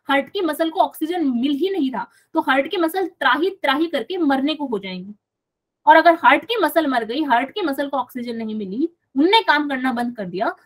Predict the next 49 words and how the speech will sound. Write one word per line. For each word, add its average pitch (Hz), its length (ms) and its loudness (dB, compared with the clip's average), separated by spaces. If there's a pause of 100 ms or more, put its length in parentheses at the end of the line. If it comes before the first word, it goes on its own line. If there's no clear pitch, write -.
(120)
तो 302 60 -6
तब 277 340 0
तो 359 100 -2
कौन 311 260 0
सी 392 120 -2
condition 339 440 2
आने 247 220 -2
का 254 100 -6
chance 247 360 -8
है? - 100 -20 (200)
Heart 302 220 2
failure 277 420 0
जैसी 269 240 0
condition 226 460 -6
आने 202 200 -4
का 277 100 -8
chance 185 440 -4
है। - 60 -20 (960)
तो 339 80 2
coronary 339 540 8
artery 381 360 6
disease 349 400 4
वो 320 160 2
नहीं 359 240 0
है 392 100 2
कि 453 140 -4
heart 311 320 2 (100)
की 403 80 0
सारी 370 320 2
muscle 330 260 0
खराब 233 360 -2
हो 190 60 -10
गई। 196 200 -14 (300)
Coronary 330 460 4
artery 349 360 2
disease 269 380 -6
या 349 120 -2
atherosclerosis 294 880 -2
जिसको 254 320 -8
आप 240 100 -2
बोल 208 200 -6
रहे 196 160 -8
हो, 226 100 -6
ये 320 180 0
वो 285 200 0
condition 240 460 -2
है 294 120 -4
जहां 247 380 -2
पे 349 240 -4